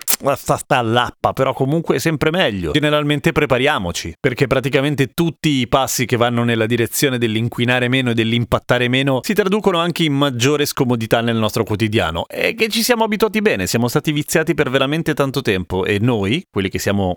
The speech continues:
vivi adesso, la nostra generazione e quelli che arrivano dopo, si sono beccati il pezzo peggiore, tutte le conseguenze e devono pure perdere i vantaggi. E che ci vuoi fare?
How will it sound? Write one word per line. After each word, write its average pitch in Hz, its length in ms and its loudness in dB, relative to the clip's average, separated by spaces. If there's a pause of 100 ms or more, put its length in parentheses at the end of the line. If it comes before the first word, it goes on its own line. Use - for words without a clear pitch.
vivi 98 340 -2
adesso, 107 640 -2
la 90 140 -4
nostra 92 280 -4
generazione 90 800 -2
e 78 180 -4
quelli 87 240 -6
che 92 100 -6
arrivano 90 280 -2
dopo, 113 400 0
si - 1040 -6
sono 170 140 2
beccati 185 260 0
il - 40 -2
pezzo 185 240 2
peggiore, 180 460 0
tutte 156 260 0
le 113 60 4
conseguenze 170 720 0 (100)
e 156 120 0
devono 165 260 0
pure 165 180 2
perdere 120 280 2
i 110 40 2
vantaggi. 92 500 -2 (120)
E 233 540 -2
che - 180 -2
ci - 60 -8
vuoi 170 140 0
fare? 78 320 -4